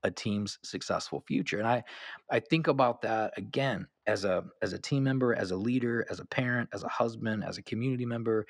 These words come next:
as members of other kinds of things out in my own personal community. My, my ability to know that I belong, to believe that I belong, could be the key. And that's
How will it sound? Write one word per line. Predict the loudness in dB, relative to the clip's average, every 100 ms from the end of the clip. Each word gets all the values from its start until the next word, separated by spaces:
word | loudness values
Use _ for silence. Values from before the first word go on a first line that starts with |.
| -10 -14 -6 -4
as | 0
members | 2 4 4
of | 4 4
other | 4 4
kinds | 2 0 0
of | -2
things | -2 -2 0 2
out | 2
in | 2
my | 0 0 0
own | 0 0
personal | 0 0 0 -2 -4
community. | -2 -4 -2 0 -2 -2 _ _ -20 _ _ _ _ 4
My, | 6 6 4 -4 -6 -14 -16 _ _ _ _ _ 2
my | 4 4
ability | 2 2 4 4 0
to | -2
know | 0 0 2
that | 2
I | 2
belong, | 0 -4 -2 -2 -2
to | -2
believe | -2 -2 0
that | 2 2
I | 2
belong, | -2 -4 -4 -4 -6 -10 _
could | 2 2 2
be | 2 2
the | 0 -12
key. | 0 0 0 -6 _ -20 -20 -20 _
And | 0
that's | 0 -2 -10